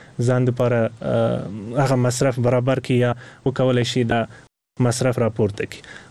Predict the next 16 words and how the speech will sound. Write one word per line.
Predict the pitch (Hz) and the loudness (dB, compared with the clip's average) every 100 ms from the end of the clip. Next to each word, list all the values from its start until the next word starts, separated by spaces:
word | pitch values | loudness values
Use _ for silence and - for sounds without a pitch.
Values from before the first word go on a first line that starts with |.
| 143 139 | 0 4
بله | 185 202 | 4 4
مسله | 190 196 190 | 2 2 4
دا | 190 | 2
ده | 185 | 0
چې | - 139 143 | 0 -2 0
د | 135 | -4
کانکور | - 113 104 175 | -2 -4 2 2
کمیټه | 175 117 107 160 160 - - 117 | 2 -2 0 0 -2 -6 -6 0
یو | 113 | 2
ډېره | 160 165 139 | 4 4 2
وړه | 135 170 | 2 2
کمیټه | 190 147 120 120 | 2 0 0 -2
ده | |
په | 101 113 | -2 0
وزارت | 104 110 110 | 0 2 0
کې. | - | -2